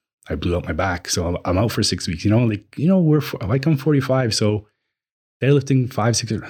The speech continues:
six hundred pounds isn't something I'm looking forward to anymore.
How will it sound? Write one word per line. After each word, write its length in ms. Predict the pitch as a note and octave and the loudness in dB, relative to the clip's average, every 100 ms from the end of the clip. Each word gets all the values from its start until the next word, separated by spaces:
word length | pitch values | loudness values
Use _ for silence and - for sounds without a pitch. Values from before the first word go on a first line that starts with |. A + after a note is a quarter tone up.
| - | -6
six 180 | B2 B2 | -2 0
hundred 160 | A2 | 0
pounds 280 | A#2 B2 C3 | 2 2 4
isn't 340 | E3 D3+ D3+ B2+ | 2 2 2 0
something 240 | B2 B2+ | 0 0
I'm 240 | G#2+ G2+ | 2 2
looking 200 | G2+ G#2+ | 0 0
forward 260 | G2 A2 G2+ | 0 0 0
to 100 | B2 | 2
anymore. 300 | B2+ B2+ | 2 2